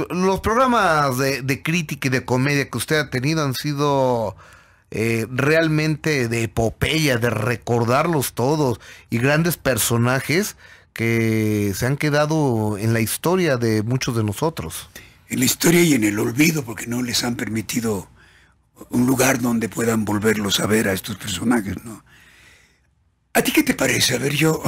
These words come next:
Speaker 2: <laughs> tú eres el que me entrevistas, pero no es que te esté entrevistando.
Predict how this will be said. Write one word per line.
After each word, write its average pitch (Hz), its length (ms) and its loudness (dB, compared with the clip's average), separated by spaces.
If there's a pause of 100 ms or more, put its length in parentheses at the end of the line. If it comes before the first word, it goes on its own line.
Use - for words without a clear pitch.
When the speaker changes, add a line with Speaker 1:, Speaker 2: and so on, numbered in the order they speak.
(140)
Speaker 2:
<laughs> - 220 0
tú 240 80 4
eres 196 160 4
el 170 80 2
que 123 100 0
me 123 80 4
entrevistas, 120 560 0
pero 107 240 -4 (400)
no 147 160 2
es - 80 2
que - 120 -2
te - 100 -4
esté 123 180 0
entrevistando. 107 720 -2